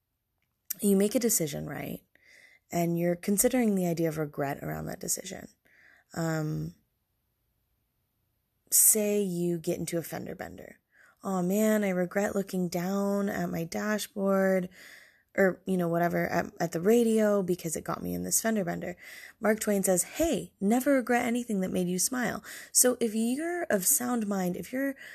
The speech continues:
someone who can, you know, accurately determine a situation for what it is, like, if you can kind of suss out what that means, like,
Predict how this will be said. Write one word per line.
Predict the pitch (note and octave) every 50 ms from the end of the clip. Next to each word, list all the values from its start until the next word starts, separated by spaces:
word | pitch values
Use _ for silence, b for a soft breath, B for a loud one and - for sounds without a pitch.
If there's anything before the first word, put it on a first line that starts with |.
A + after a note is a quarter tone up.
| B B B
someone | - - - A3+ G#3+ G#3+ G#3+ G#3 G3
who | G3 F#3+
can, | F3+ - F3+ E3+ E3+ E3+ D#3 - b b b b b b b b b b _ _ _ _ _ _ _ _ _ _ _
you | G#3 G3 F3+
know, | F3 E3 D#3+ -
accurately | - G#3 A3+ B3 A#3+ - A#3+ A3+ A3 G#3+ F#3+
determine | F3 F3 E3+ - - - - F#3+ F#3 F3+ F3 E3+ E3 E3 D#3+ E3 - - _ _ _ _ _ _ _ _ _ _ _ _ _ _ _ - -
a | F3+
situation | - - - A3 G#3+ - - G3 F3 E3+ E3 E3+ E3+ - - G#3+ G3+ G3 F#3+ F#3+ G3 G#3 A3
for | - - F3+
what | F3 F3 E3+
it | E3 D#3+ D#3+
is, | E3 E3 E3+ F3 F#3+ F#3+ - B B B B B B B B B B B B -
like, | F3+ F3 -
if | F3 E3+
you | F3+ F#3
can | E3+ F3 E3 E3 - -
kind | - - F#3 F3+
of | E3+ -
suss | - - F#3 F3 - -
out | E3+ E3 E3
what | E3+ E3+ E3+ E3+
that | E3+ E3 E3
means, | E3+ E3 E3 E3+ E3+ F3+ F#3 F3+ b b b b b b b b b b b _ _ _ _ _ _ -
like, | G#3+ A3 G#3+ -